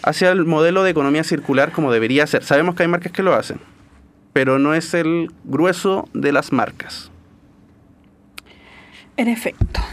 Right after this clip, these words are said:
Speaker 2: en efecto, es una posibilidad real de que ellos puedan hacer la incorporación de patrones circulares en su actividad productiva.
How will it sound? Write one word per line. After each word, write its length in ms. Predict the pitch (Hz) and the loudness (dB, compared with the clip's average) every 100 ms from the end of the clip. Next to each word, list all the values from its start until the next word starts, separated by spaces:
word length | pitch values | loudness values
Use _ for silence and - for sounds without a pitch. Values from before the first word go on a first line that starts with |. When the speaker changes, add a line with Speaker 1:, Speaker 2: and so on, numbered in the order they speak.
| - - - - | -12 -20 -20 -6
Speaker 2:
en 100 | - | -2
efecto, 600 | 202 - - 185 - - 247 | 0 -2 -6 -6 -6 -2 0
es 100 | 247 | 2
una 220 | 233 196 | 2 0
posibilidad 640 | 202 196 208 226 214 208 196 | -2 -2 -2 0 2 2 2
real 380 | 180 233 330 | 2 2 2
de 80 | 311 | 2
que 120 | 254 | 0
ellos 200 | 254 240 | 0 -2
puedan 340 | 240 240 247 233 | -2 0 0 0
hacer 320 | 226 - 247 | -2 -2 0
la 120 | 240 | 0
incorporación 720 | 233 220 214 214 185 - 240 | 0 -2 0 0 0 -2 0
de 80 | 240 | 2
patrones 440 | 220 208 208 208 214 | 2 2 0 -2 -4
circulares 600 | 226 - 208 208 277 320 | -6 -2 0 0 0 0
en 80 | 320 | 0
su 160 | - | -2
actividad 380 | 285 - 285 285 | -2 -2 0 0
productiva. 560 | 302 311 285 269 - | 0 -2 -2 -4 -4